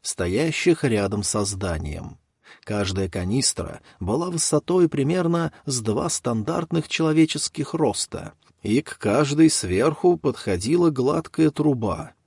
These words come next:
Очевидно, трубы вырезала Анна. «Мое уважение, ваше высочество!» обратился к Роланду очень юный парень, а затем поклонился.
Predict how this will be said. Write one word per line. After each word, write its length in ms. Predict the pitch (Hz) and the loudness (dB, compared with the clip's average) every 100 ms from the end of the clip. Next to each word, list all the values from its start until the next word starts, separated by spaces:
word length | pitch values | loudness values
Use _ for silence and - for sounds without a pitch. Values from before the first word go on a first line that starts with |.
| _ | _
Очевидно, 800 | 92 87 107 101 185 175 190 185 | -8 -4 -2 0 -2 0 0 2
трубы 440 | - 110 151 160 | 0 2 4 6
вырезала 600 | 156 151 120 104 101 107 - | 6 4 2 0 0 -2 -2
Анна. 600 | 98 87 78 78 78 80 _ _ _ _ _ _ | -2 -2 -2 -4 -6 -10 _ _ _ _ _ _
«Мое 480 | 87 143 71 85 98 | -12 -8 -6 -4 -2
уважение, 720 | 110 117 139 120 120 135 165 | 0 0 -2 0 2 2 2
ваше 300 | 160 160 - | 2 2 2
высочество!» 920 | 180 - 196 185 196 - 190 185 180 - _ | 2 2 4 4 2 -4 0 0 0 -6 _
обратился 720 | - 87 95 - 214 185 175 | -6 -2 -2 -2 -2 0 0
к 100 | 165 | 0
Роланду 460 | - 196 185 175 175 | 2 6 6 6 2
очень 440 | - 180 - 170 | 4 2 2 0
юный 420 | 160 170 160 160 160 | 0 2 4 4 2
парень, 460 | 139 101 80 82 - - | 2 0 -2 -6 -10 -10
а 100 | - | -2
затем 420 | 175 156 - 127 120 | 2 2 4 0 0
поклонился. 920 | 123 127 120 101 78 - - 80 | -4 -2 0 0 -4 -4 -6 -8